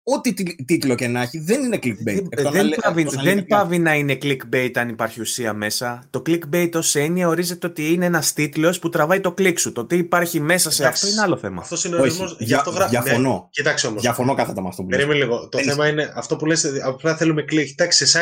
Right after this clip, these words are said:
Speaker 3: site γράφουμε, προφανώς θέλουμε κλικς. Αλλά δεν είναι αθέμητο το να το επιδιώκεις με ένα τίτλο πιο πιασάρικο.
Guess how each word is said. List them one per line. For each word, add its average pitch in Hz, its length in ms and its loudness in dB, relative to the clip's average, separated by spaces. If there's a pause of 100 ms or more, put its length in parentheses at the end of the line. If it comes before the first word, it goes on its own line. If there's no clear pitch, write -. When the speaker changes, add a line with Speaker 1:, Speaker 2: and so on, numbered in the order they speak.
Speaker 3:
site - 60 -8
γράφουμε, 135 340 -2
προφανώς 151 420 -2
θέλουμε 117 340 -2
κλικς. 98 420 -6 (300)
Αλλά 131 220 2
δεν 165 100 2
είναι 185 100 2
αθέμητο 160 400 0
το 139 100 0
να 131 100 2
το 127 60 -2
επιδιώκεις 120 460 -2
με 123 60 -4
ένα 120 120 0
τίτλο 117 240 -6
πιο 110 160 -10
πιασάρικο. 101 640 0